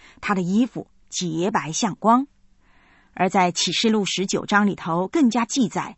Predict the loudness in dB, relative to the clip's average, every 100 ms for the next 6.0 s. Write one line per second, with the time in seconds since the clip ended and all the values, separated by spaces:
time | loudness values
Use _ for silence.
0 | -20 -20 -8 0 4 6 4 2 -2 -4
1 | _ -4 0 2 0 -4 -6 0 2 0
2 | _ _ _ _ _ -20 0 2 2 0
3 | 0 0 0 2 2 2 -2 0 0 -2
4 | _ _ 2 2 -2 -4 -4 -6 _ -4
5 | -2 -2 -2 -4 0 2 2 2 0